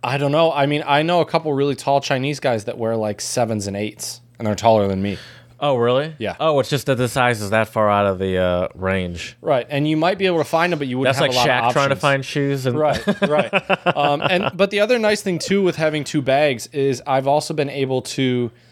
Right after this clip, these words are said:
Speaker 1: uh, I brought a couple flannels.
Speaker 2: Okay.
Speaker 1: Pumped about my flannels. Um, two hoodies.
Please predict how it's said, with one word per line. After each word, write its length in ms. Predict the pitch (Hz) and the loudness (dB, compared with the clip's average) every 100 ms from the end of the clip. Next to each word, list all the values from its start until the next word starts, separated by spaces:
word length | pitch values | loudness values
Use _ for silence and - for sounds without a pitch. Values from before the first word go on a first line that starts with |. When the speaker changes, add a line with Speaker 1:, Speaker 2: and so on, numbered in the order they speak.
| _ _ _ _ _ | _ _ _ _ _
Speaker 1:
uh, 120 | 123 127 | -2 0
I 80 | |
brought 240 | 120 143 151 | 4 4 4
a 60 | |
couple 240 | - 165 175 | 2 0 -2
flannels. 680 | - 151 123 160 - - - - | 0 0 0 -2 -6 -16 -10 -2
Speaker 2:
Okay. 460 | 113 120 104 117 - | 0 4 4 2 0
Speaker 1:
Pumped 280 | 156 156 170 | 0 0 2
about 200 | 160 156 | 2 2
my 120 | 143 | -2
flannels. 600 | 151 135 131 151 - - _ - _ _ 123 | 0 -2 0 -2 -6 -16 _ -20 _ _ 0
Um, 560 | 123 123 123 123 127 - - | 2 4 2 0 -4 -14 -8
two 240 | - 247 | 0 2
hoodies. 560 | 208 165 214 - - | 4 2 2 -2 -10